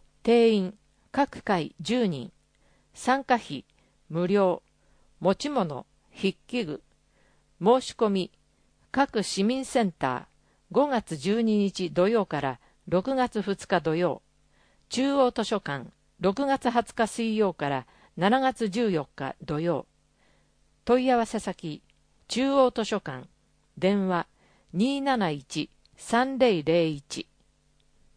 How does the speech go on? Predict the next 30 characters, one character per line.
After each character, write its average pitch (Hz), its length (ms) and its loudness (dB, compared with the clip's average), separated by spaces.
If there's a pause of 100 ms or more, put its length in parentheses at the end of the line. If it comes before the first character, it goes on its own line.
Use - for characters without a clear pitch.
(1120)
き 294 140 2
れ 294 200 6
い 208 40 0
な 165 140 0
ま 156 140 -2
ち 269 140 -2
づ 247 160 -2
く 240 140 2
り 226 220 -2
運 190 240 -2
動、 131 340 -6 (300)
春 269 320 -4
季 - 280 -8
一 160 120 -6
斉 233 360 2
清 214 220 0
掃。 139 380 -6 (1600)
市 - 220 0
民 285 240 0
や 175 120 2
自 151 180 -4
治 - 140 -10
会 269 220 2
な 247 140 2
ど 202 140 -2
と 151 140 -6
共 185 260 0
同 180 180 4
し - 140 -8
て、 156 220 -4